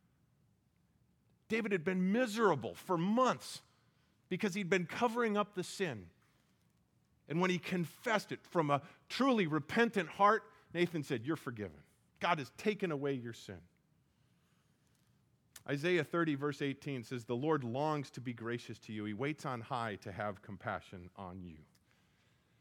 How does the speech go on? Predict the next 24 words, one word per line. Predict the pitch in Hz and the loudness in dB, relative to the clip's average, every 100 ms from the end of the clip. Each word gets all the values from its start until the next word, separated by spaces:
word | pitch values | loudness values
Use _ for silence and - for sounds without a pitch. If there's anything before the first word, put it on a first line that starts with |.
| _ _ _ _ _ _ _ _ _ | _ _ _ _ _ _ _ _ _
If | - 165 | -12 0
you | 190 | 0
have | 165 | 2
been | 147 165 143 117 _ - | 2 2 0 -6 _ -12
covering | - 160 175 151 | -6 -4 -4 -2
up | 143 135 | -2 -4
sin | - - 147 135 | -12 -8 -6 -6
in | 120 | -6
your | 127 | -6
life, | 123 101 - - _ _ _ _ _ _ _ - | -6 -8 -10 -20 _ _ _ _ _ _ _ -12
if | 117 | -4
you | 165 156 | 0 0
have | 156 120 120 | 0 -4 -2
been | 151 151 139 120 _ _ _ _ | 0 2 -2 -8 _ _ _ _
sewing | - - 190 175 156 | -12 0 2 4 2
fig | - 170 | 0 -2
leaves | 151 151 127 | 2 2 0
together | - 139 135 107 | -4 -2 0 -2
to | 104 | -8
try | - 160 151 | -4 0 2
to | 143 117 - _ _ _ _ _ _ _ _ _ - | 2 0 -6 _ _ _ _ _ _ _ _ _ -4
cover | 196 185 185 | -2 0 0
it | 156 | 0
up, | 104 | -4